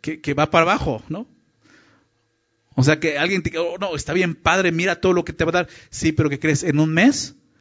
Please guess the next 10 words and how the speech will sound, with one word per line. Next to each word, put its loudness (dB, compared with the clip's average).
sus -2
acciones 2
van -2
a -4
bajar -8
totalmente, -4
vas -6
a -4
perder -4
todo. -8